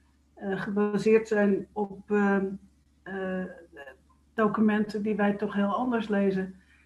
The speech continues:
Dus die conclusies die hier staan, kunnen wij niet, eh, niet delen. En dat is ook de belangrijkste reden om niet in te stemmen met dit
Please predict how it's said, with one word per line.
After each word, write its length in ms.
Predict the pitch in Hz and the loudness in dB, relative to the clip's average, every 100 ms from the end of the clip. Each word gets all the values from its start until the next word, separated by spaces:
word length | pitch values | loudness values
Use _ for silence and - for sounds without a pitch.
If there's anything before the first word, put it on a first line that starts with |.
| _ | _
Dus 320 | 220 208 - - | 0 0 -2 -8
die 240 | 240 240 | -2 2
conclusies 720 | 214 220 247 254 262 214 190 | 2 2 2 0 2 0 -2
die 140 | 214 208 | 0 2
hier 180 | 247 262 | 2 0
staan, 440 | 226 202 208 196 | 0 2 2 2
kunnen 260 | 226 214 214 | 2 4 6
wij 260 | 233 254 | 6 6
niet, 400 | 226 208 - - | 2 0 -4 -2
eh, 280 | 214 214 202 202 - _ _ _ _ _ | 0 2 0 -2 -8 _ _ _ _ _
niet 240 | 214 214 | 0 2
delen. 440 | 214 220 233 269 - | 6 6 4 0 -4
En 120 | 202 | -2
dat 180 | 202 208 | -2 -4
is 200 | 202 - | -6 -8
ook 320 | 196 - - | -12 -14 -14
de 80 | 208 | -8
belangrijkste 720 | 196 208 208 196 190 185 - 180 | -2 2 4 4 2 -2 -6 -6
reden 340 | 185 190 196 | -2 -2 -2
om 140 | 185 | 0
niet 200 | 196 202 | 2 2
in 160 | 185 185 | 0 -4
te 80 | - | -6
stemmen 380 | - 190 196 190 | -6 0 0 2
met 180 | 180 | 0
dit 100 | 185 | -4